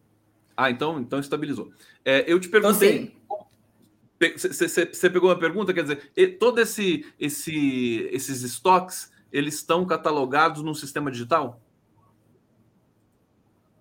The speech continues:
Speaker 2: Isso, nós temos nosso setor nacional de produção, né, que, na verdade, é, tem companheiros e companheiras de todos os estados, de todas as cooperativas, né, então essa representação,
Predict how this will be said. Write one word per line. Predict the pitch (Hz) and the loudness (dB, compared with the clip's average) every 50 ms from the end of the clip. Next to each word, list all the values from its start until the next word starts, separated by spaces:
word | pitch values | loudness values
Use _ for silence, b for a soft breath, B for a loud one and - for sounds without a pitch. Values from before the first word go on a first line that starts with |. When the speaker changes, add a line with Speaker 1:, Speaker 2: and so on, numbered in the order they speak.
| _ _ _ _ _ _ _ _ _ _ _ _ _ _ _ _ B B B B B B B B | _ _ _ _ _ _ _ _ _ _ _ _ _ _ _ _ B B B B B B B B
Speaker 2:
Isso, | 247 269 285 254 - 233 | 2 4 4 4 4 4
nós | 202 196 202 202 | 2 2 4 4
temos | 254 254 254 254 | 4 4 4 2
nosso | 262 254 262 254 - | 2 2 4 4 6
setor | 294 277 - 277 269 - | 4 6 6 6 6 6
nacional | 277 302 302 - 277 247 226 220 | 6 4 4 4 2 2 2 0
de | 208 220 | 0 0
produção, | 220 214 214 208 240 233 - - 202 208 233 262 311 - - - _ _ | -2 -2 -2 0 2 0 2 4 4 4 4 2 0 -4 -8 -14 _ _
né, | 190 196 196 208 240 - B B B B B _ | 0 2 4 4 4 0 B B B B B _
que, | _ 208 208 | _ 0 2
na | 202 202 | 2 4
verdade, | 208 226 220 220 208 202 202 208 220 220 208 220 262 269 269 262 247 - - | 4 2 2 4 4 4 6 6 4 4 2 0 0 0 0 0 0 2 4
é, | 202 196 190 190 185 180 180 170 170 | 4 6 6 6 6 6 4 4 4
tem | 170 - 202 208 214 | 2 0 0 0 0
companheiros | 214 226 214 214 233 208 202 202 202 202 | 0 0 0 0 0 0 0 0 -2 -2
e | 208 | -4
companheiras | - 208 208 214 220 202 202 196 190 185 190 185 | -2 -2 -2 0 -2 -2 0 0 2 2 2 0
de | 226 226 | -2 -4
todos | - 233 233 254 254 226 214 | -2 2 2 4 2 2 -2
os | 220 208 214 | -2 -2 -2
estados, | 220 - - 214 226 262 269 254 233 208 214 190 | -2 0 2 4 6 6 6 6 4 2 0 -4
de | 190 | -4
todas | - 220 226 226 226 | -6 -4 -2 0 2
as | 220 220 220 | 2 2 2
cooperativas, | 240 226 - 226 220 220 220 220 - 220 214 202 - 247 220 196 196 | 0 -4 -4 0 0 2 2 0 -2 -4 -4 -4 -2 -2 -2 -2 -2
né, | 180 190 214 | -4 -4 -4
então | 214 208 202 208 | -2 -2 -2 -2
essa | 208 226 - 226 | 0 -2 -2 0
representação, | 220 226 226 - 233 247 226 240 240 226 233 220 220 - - 214 220 254 285 294 | 0 0 0 2 2 4 4 4 2 2 0 0 0 0 0 2 2 2 2 0